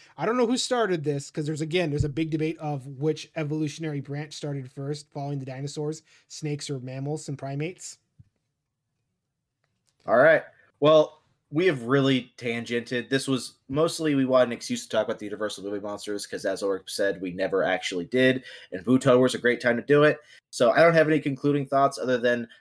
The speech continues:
Speaker 2: I want a, I want a Creature from the Black Lagoon. Just give me a movie that's literally the Creature from the Black Lagoon, but updated. To fucking do it. <laughs>
Speaker 1: My concluding thoughts is most of these movies are available either free on YouTube or through, I believe, Peacock,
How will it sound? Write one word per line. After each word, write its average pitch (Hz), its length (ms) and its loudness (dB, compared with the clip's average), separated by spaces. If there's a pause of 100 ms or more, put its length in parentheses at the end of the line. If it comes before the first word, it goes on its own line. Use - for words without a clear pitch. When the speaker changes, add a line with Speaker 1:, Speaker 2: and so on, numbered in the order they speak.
(120)
Speaker 2:
I 113 80 2
want 127 220 6
a, 123 200 -2
I 117 80 -2
want 123 220 4
a 123 60 2 (120)
Creature 135 260 -4
from 117 80 -10
the 110 60 -14
Black 117 200 2
Lagoon. 104 380 -6 (180)
Just 131 180 -8
give 151 140 2
me 147 180 2
a 120 40 0
movie 127 280 0
that's 117 200 -2
literally 127 420 2
the 117 80 0
Creature 120 260 -4
from 120 80 -8
the 107 40 -6
Black 117 180 2
Lagoon, 110 260 -6
but 107 200 0
updated. 92 440 -2 (320)
To 104 80 -16
fucking - 340 -4
do 95 160 0
it. - 100 -8 (200)
<laughs> 180 180 4
Speaker 1:
My 190 220 -4
concluding 202 320 -10
thoughts 190 200 -8
is 156 140 -14 (140)
most 160 420 -4
of 226 140 -12
these 214 180 -10
movies 175 480 -6
are 170 160 -4
available 170 800 -4
either 147 280 -6
free 202 460 -10
on 143 260 -8
YouTube 196 680 -8
or 160 420 0
through, 160 320 -8
I 135 140 -8
believe, 160 880 -6 (420)
Peacock, 160 600 -8